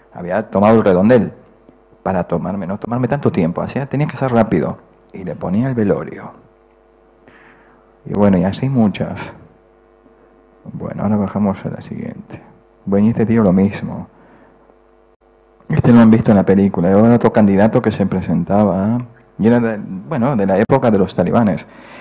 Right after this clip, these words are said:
Se pronuncia contra el terrorismo, se opone a la devaluación, insiste en el tema de la seguridad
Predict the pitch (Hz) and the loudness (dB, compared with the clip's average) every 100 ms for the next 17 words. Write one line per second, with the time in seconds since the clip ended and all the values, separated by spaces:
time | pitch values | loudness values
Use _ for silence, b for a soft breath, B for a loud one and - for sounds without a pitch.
0 | B - - - 95 - - 95 135 139 | B -8 -8 -4 -4 -4 -4 2 4 4
1 | 120 101 87 87 82 87 85 92 87 82 | 2 2 2 0 -2 -2 0 0 0 -4
2 | - - - - - - - - - - | -6 -6 -6 -6 -8 -8 -8 -4 -2 4
3 | 127 117 104 107 110 104 - - 107 110 | 6 6 6 6 6 6 2 -2 2 2
4 | 101 98 113 - 110 - 87 185 180 135 | 0 0 -2 -2 -4 -2 -4 -4 -4 -2
5 | - 151 - - - - | -2 -6 -6 -8 -8 -8